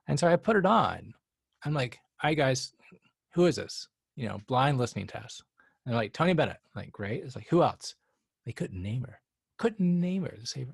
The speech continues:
and it's like, "Lady Gaga." "What? No, get out of here. No way. No." She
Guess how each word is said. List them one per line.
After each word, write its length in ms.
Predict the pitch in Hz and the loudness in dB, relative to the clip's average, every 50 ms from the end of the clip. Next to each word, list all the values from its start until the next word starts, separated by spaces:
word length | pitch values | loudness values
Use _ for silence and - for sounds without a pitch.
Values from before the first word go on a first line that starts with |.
| - - | -8 -6
and 120 | 123 131 | -4 -4
it's 100 | 127 113 | -2 -4
like, 160 | 107 101 - _ _ - _ _ _ _ _ - | -4 -6 -8 _ _ -20 _ _ _ _ _ -4
"Lady 240 | - 107 107 101 98 | 0 0 2 2 2
Gaga." 380 | 95 98 95 92 92 87 - - _ _ | 2 0 0 -2 -4 -8 -12 -14 _ _
"What? 500 | - 185 262 294 320 320 330 320 - - | -6 0 2 2 4 4 2 0 -2 -6
No, 420 | - 113 113 113 110 113 113 107 98 101 | -10 -10 -8 -6 -6 -4 -4 -4 0 2
get 120 | 139 147 | 4 4
out 140 | 143 131 127 | 6 4 4
of 60 | 123 | 4
here. 180 | 120 113 104 113 | 4 2 2 2
No 200 | 170 - 233 240 | 2 2 2 4
way. 440 | 247 117 - 110 95 87 73 - - | 4 4 2 2 2 2 0 0 -2
No." 460 | 92 98 - - - - 85 87 92 - - - - - - - - - - - - - _ _ - | -4 -8 -8 -8 -8 -8 -8 -10 -10 -14 -16 -18 -18 -18 -20 -20 -20 -20 -20 -20 -20 -20 _ _ -4
She 680 | - - - 131 127 131 143 151 156 160 170 - - | -4 -2 0 2 4 6 6 6 6 4 2 -2 -4